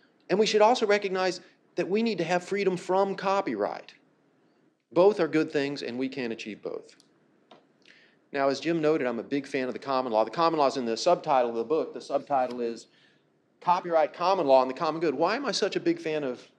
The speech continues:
the common law? Well, it's kind of difficult to do that very quickly. I like the common law because it comes from the bottom up. The common law originally was found by judges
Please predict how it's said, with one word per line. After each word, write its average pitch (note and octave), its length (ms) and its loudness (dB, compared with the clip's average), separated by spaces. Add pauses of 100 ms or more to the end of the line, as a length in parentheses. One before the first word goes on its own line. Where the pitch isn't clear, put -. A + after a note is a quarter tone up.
(160)
the - 60 -18
common F3+ 380 -2
law? F#2 240 -2 (280)
Well, E3+ 360 2 (100)
it's E3 160 -6
kind G3 260 -2
of B2+ 240 -4
difficult E3 500 6
to C#3+ 80 -2
do C#3 180 -2
that B2+ 260 2
very D3 220 4
quickly. C#3 480 -2 (340)
I E3 140 0
like G#3 240 -4
the F3 80 -6
common F#3+ 420 -2
law A2+ 320 2 (260)
because E3+ 300 -4
it E3+ 80 -6
comes F3+ 300 -6
from D#3+ 180 -8
the D3+ 60 -6
bottom C3+ 420 -4
up. - 220 -16 (840)
The F3+ 80 -10
common F#3 300 0
law F3 160 6
originally F#3+ 640 0 (220)
was C#3 180 -4
found D#3 760 0 (100)
by B2 160 -2
judges E3+ 680 -4